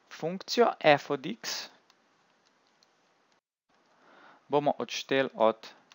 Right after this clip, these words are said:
zgornje funkcije. Zgornja funkcija je pa tale, a ne, se pravi minus x na kvadrat plus dva x pa minus, tukaj moramo biti pozorni, imamo minus, a ne,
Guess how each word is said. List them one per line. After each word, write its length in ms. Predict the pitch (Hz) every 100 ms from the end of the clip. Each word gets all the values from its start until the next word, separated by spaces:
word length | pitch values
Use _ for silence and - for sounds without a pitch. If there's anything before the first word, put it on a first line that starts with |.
| _ 117
zgornje 460 | 113 139 147 117
funkcije. 580 | - 104 98 - - -
Zgornja 380 | 107 104 117 110
funkcija 460 | - 104 101 - 101
je 100 | 98
pa 220 | 98 92 - - - - _ _ _ _
tale, 240 | - 98 -
a 160 | -
ne, 80 | 98
se 160 | - -
pravi 240 | 101 117
minus 320 | 139 117 - -
x 240 | 110 -
na 80 | 107
kvadrat 560 | - 101 - 123 165 - -
plus 320 | 123 110 104
dva 320 | 107 110 98 95 _ _ _ -
x 480 | 175 - - - - _ _ _ _ _ _ _ _ -
pa 260 | 113 117 120 _ _ _ _ _ -
minus, 680 | 110 113 113 117 113 185 -
tukaj 220 | 180 165
moramo 200 | 156 151
biti 160 | 135 -
pozorni, 480 | 127 120 120 101 - _ -
imamo 280 | 120 123
minus, 560 | 107 107 107 127 - -
a 60 | 113
ne, 180 | 131